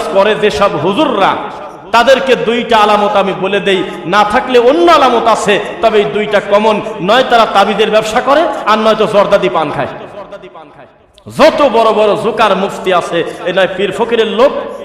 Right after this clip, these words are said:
নয়তো জর্দা দিয়ে পান খাবে, আর নয়তো তাবিজের সাথে জড়িত, কোনো না কোনো বড় পাপের সাথে লোকটা আছেই, নইলে মাথা এত বড় বিগড়ে যাবে কিভাবে? মুহাম্মদ সাল্লাল্লাহু আলাইহি ওয়াসাল্লাম বলতেছে, মসজিদে ঢুকে দুই রাকাত নামাজ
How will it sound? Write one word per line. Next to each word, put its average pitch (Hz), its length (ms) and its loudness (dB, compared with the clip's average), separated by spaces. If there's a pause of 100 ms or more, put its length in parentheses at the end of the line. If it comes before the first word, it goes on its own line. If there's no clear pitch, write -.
নয়তো 185 420 0
জর্দা 180 280 2
দিয়ে 202 160 0
পান 180 260 -2
খাবে, 269 320 0 (360)
আর 202 120 2
নয়তো 196 420 0
তাবিজের 190 440 -2
সাথে 175 340 -6
জড়িত, 165 340 -4 (260)
কোনো 247 200 0
না 247 100 2
কোনো 220 200 -2
বড় 196 240 2
পাপের 190 240 -2
সাথে 180 300 -4
লোকটা 170 300 -4
আছেই, 160 380 -2 (220)
নইলে 170 260 -2
মাথা 160 340 -2
এত 160 140 -4
বড় 202 180 0
বিগড়ে 165 320 -4
যাবে 147 180 -4
কিভাবে? 131 340 -10 (920)
মুহাম্মদ 262 320 2
সাল্লাল্লাহু 320 420 2
আলাইহি 254 180 2
ওয়াসাল্লাম 247 60 4
বলতেছে, 233 280 -2
মসজিদে 202 420 -2
ঢুকে 185 600 -4
দুই 226 180 -2
রাকাত 220 340 0
নামাজ 202 200 0